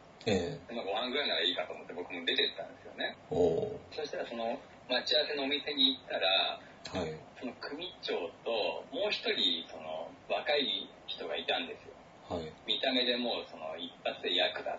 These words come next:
Speaker 2: てわかるような、
Speaker 1: ええ。
Speaker 2: もう、ダブルのスーツにパンチパーマで、夜なのに、その、サングラスかけてるような人だったんですよね。
Speaker 1: <laughs> はいはい。
Speaker 2: で、体もね、す-、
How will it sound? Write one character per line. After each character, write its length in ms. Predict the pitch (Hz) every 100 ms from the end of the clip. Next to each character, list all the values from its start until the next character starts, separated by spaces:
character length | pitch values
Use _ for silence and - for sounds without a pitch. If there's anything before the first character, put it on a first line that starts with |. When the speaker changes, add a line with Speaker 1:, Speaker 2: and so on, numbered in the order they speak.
| -
Speaker 2:
て 60 | 82
わ 160 | 92
か 100 | 107
る 120 | 92 87
よ 180 | 85 87
う 40 |
な、 300 | 87 82 - - - - - - -
Speaker 1:
え 280 | - -
え。 0 | - - - -
Speaker 2:
も 100 | -
う、 200 | - - - -
ダ 140 | 127
ブ 60 | 135
ル 80 | 127
の 120 | -
ス 140 | - 123
ー 140 | 113
ツ 60 | -
に 140 | 127 -
パ 120 | -
ン 60 | 104
チ 80 | - 117
パ 60 |
ー 120 | 113 98
マ 120 | -
で、 320 | - 80 - - - - 605 605 587 640 -
夜 220 | - -
な 100 | 269
の 80 | -
に、 160 | 90 90 - - - -
そ 240 | - -
の、 140 | - 190
サ 120 | 117
ン 60 | 127
グ 60 |
ラ 100 | 127
ス 60 | 107
か 100 | -
け 100 | -
て 80 | -
る 80 | 85
よ 80 | 85
う 20 |
な 80 | 82
人 160 | -
だ 60 | 85
っ 60 | -
た 60 |
ん 40 | -
で 60 | -
す 20 |
よ 60 | -
ね。 200 | 107 98 - - - - 104 - - - -
Speaker 1:
<laughs> 880 | - 76 - - - - - - -
は 100 | -
い 80 | 151
は 140 | -
い。 60 | -
Speaker 2:
で、 60 | -
体 300 | 135 151 147
も 60 | 139
ね、 100 |
す-、 80 | 127